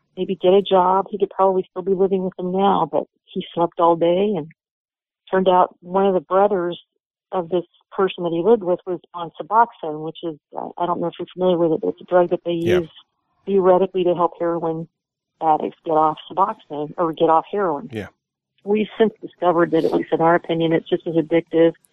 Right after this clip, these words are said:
Speaker 1: has just as much street value, and can provide the same high as heroin. And, um, anyway, at that time,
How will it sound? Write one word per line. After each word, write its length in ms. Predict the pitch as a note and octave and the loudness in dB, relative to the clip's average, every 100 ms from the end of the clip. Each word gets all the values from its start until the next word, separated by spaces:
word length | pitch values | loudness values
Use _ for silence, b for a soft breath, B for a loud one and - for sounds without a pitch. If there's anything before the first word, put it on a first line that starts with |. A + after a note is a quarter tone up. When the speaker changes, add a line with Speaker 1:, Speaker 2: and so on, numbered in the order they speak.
| b b b - | b b b -4
Speaker 1:
has 180 | E3 D#3 | -4 0
just 180 | F3+ | 0
as 140 | F3+ D#3+ | 0 0
much 160 | E3+ - - | -2 -4 -10
street 240 | - F3+ - | -2 -2 0
value, 720 | E3+ D#3+ D3+ D3+ D#3 D#3 D#3 _ _ _ _ _ | 0 2 0 0 -2 -2 -4 _ _ _ _ _
and 180 | E3+ E3 | -8 -6
can 140 | E3 | -6
provide 400 | D3+ D#3+ E3+ D#3+ | -4 0 2 2
the 80 | D#3+ - | -2 -10
same 200 | E3 E3 | -10 -10
high 360 | D3+ D3+ D3+ D3 | -2 0 2 0
as 100 | C#3+ - | -6 -4
heroin. 600 | F3 E3 D3+ C#3+ D#3 D#3 _ _ _ _ - | 0 0 -2 -6 -10 -14 _ _ _ _ -8
And, 460 | F3 E3 D#3+ D#3 | -4 -2 -2 -4
um, 420 | - D#3 D#3 D3+ D3 _ | -2 -2 -2 -4 -12 _
anyway, 340 | A#3+ A#3 E3 D#3+ | 4 4 2 0
at 100 | - | -4
that 140 | F3 - | -10 -4
time, 320 | E3 E3 | -2 -2